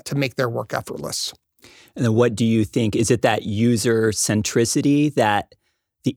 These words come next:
Speaker 2: enterprise can learn from consumer? I mean, what does consumer experience have to teach enterprise experience?
Speaker 1: Yeah, absolutely. I think the complexities of shipping software at scale is the same. If you think about some of those very big consumer companies and, and your expectations for them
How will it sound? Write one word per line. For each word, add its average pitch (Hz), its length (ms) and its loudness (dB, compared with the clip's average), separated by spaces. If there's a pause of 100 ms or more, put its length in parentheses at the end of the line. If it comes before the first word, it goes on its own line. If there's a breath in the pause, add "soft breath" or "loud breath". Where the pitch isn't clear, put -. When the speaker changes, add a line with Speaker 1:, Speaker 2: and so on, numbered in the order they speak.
(140)
Speaker 2:
enterprise 117 720 2
can 110 240 0
learn 110 240 0
from 107 160 -4
consumer? 117 640 -2
I - 40 -4
mean, 110 180 -2
what 135 140 4
does 143 120 0
consumer 127 580 2
experience 107 600 0
have 101 240 -2
to - 100 -8
teach - 520 -6
enterprise 95 420 -6
experience? 87 400 -6
Speaker 1:
Yeah, 160 240 2
absolutely. 165 760 0
I 156 120 -2
think 208 320 -2
the 160 100 -2
complexities 165 960 -2
of 147 140 0
shipping 160 500 0
software 147 640 -2
at 123 140 -4
scale 151 460 2
is 135 100 -2
the 139 100 -4
same. 120 420 -6 (300)
If 160 120 -2
you 170 100 2
think 180 220 2
about 160 220 2
some 165 220 0
of 151 60 2
those 151 200 2
very 151 320 2
big 143 520 0
consumer 160 420 2
companies 147 560 0
and, 135 280 -2
and 151 200 2
your 151 180 2
expectations - 1040 -2
for 151 140 -2
them 135 400 -2